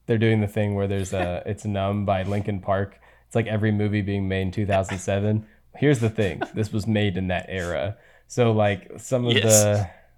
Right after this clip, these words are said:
Speaker 1: mm, it's just very emotional sometimes, but parts that aren't
Speaker 2: Yeah.
Speaker 1: actually, like, that emotional.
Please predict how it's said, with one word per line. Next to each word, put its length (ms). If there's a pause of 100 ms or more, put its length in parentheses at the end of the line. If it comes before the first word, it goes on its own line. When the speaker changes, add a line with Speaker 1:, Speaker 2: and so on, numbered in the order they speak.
(580)
Speaker 1:
mm, 300 (340)
it's 140
just 160
very 220
emotional 720 (200)
sometimes, 680 (800)
but 180
parts 240
that 160
aren't 180
Speaker 2:
Yeah. 140 (400)
Speaker 1:
actually, 380
like, 220
that 160
emotional. 720